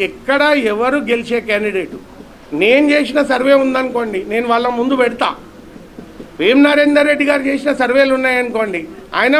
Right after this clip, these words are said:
మాతో షేర్ చేసుకుంటారు. అవన్నీ మా ముందు ఉంటాయి.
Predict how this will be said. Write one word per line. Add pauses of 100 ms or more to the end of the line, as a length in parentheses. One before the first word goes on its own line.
మాతో (100)
షేర్
చేసుకుంటారు. (680)
అవన్నీ (100)
మా (120)
ముందు
ఉంటాయి.